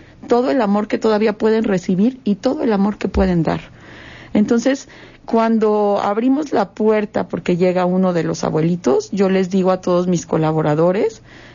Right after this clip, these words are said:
que no vean al, al señor Juan, a, a Teresita, no, que vean a su abuelita, que vean a su abuelita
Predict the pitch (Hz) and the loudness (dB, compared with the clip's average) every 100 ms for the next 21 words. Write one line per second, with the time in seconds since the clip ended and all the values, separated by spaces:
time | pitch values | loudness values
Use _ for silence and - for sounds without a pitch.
0 | - - - 202 202 208 214 220 214 214 | -20 -12 -2 0 2 2 0 0 0 0
1 | 220 202 180 170 165 160 160 165 - - | 0 -2 0 0 0 -2 -2 -4 -10 -20
2 | - - - - 208 226 - 220 220 - | -20 -20 -20 -4 0 0 0 -2 -2 -4
3 | - 220 214 214 208 208 214 - - 190 | 0 2 2 2 2 0 -2 -4 -2 0
4 | 190 190 190 196 - - - 208 208 214 | 0 0 -2 -6 -14 -16 -4 -2 2 2
5 | 214 214 226 226 208 - 214 202 180 170 | 2 0 -2 0 -2 0 2 2 0 -2
6 | - - 185 196 214 233 233 214 180 180 | -6 -2 0 2 2 0 0 0 2 2
7 | 180 185 185 - - 147 - 190 220 247 | 2 0 -2 -6 -8 -4 0 2 2 2
8 | 311 - 220 190 185 202 214 - 226 | 0 0 0 2 2 2 0 -2 -2